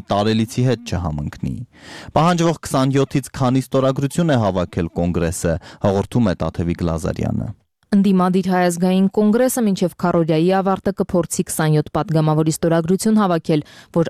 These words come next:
Speaker 2: անհրաժեշտ է ընտրությունների օրը փոխելու պահանջով սահմանադրական դատարան դիմելու համար։ Երեկ մեկնարկած ստորագրահավաքին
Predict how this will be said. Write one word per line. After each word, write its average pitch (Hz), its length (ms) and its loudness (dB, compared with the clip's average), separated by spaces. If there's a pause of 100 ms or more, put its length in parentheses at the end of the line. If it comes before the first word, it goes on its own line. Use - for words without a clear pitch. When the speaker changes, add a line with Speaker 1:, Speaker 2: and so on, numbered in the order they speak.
Speaker 2:
անհրաժեշտ 156 560 2
է 160 80 2
ընտրությունների 151 640 2
օրը 151 140 2 (100)
փոխելու 156 400 2
պահանջով 165 460 2
սահմանադրական 156 840 2
դատարան 139 460 0
դիմելու 139 340 2
համար։ 139 300 0 (260)
Երեկ 147 280 0
մեկնարկած 147 520 -2
ստորագրահավաքին 170 800 0